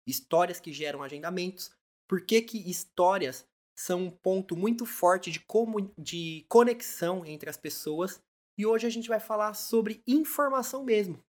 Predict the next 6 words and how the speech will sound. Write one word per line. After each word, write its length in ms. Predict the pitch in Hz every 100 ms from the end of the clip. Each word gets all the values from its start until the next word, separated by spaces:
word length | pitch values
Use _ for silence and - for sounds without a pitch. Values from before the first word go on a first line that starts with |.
| -
informação 680 | 160 175 180 - 208 208 - _ _
técnica 640 | 214 214 - - - 131 - _
sobre 300 | - 175 165
o 60 |
seu 140 | - 156
serviço. 600 | - 160 117 113 -